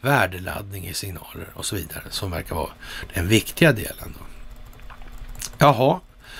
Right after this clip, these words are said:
Och, eh, vad ska vi säga? Talmannen tog statsflyget i Östersund, kostar sjuttiofem lax då. Det är ju naturligtvis ägnat att skapa en viss, ja,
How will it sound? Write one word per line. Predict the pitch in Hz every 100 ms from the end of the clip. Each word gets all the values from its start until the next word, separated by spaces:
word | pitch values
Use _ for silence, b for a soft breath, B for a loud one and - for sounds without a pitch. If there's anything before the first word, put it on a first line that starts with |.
| B B B
Och, | 143 143 - _ -
eh, | 143 139 139 139
vad | 87 87 151 147
ska | -
vi | 135
säga? | 156 139 127 127 143 143 - - - -
Talmannen | - 170 143 127 135 143 160
tog | 165 147
statsflyget | 165 - - 131 123
i | 135
Östersund, | 123 - 127 120 147 156
kostar | 151 143
sjuttiofem | 135 139 123 139 131 127
lax | 113 143 170 - - - B B B -
då. | 151 160 180 - -
Det | 139
är | 143
ju | 139 135 131
naturligtvis | 135 127 120 120 120 110 - -
ägnat | - 131 113 120 110
att | 117
skapa | - 131 101 - 131
en | 120
viss, | 110 - - - B B B B B B B
ja, | 123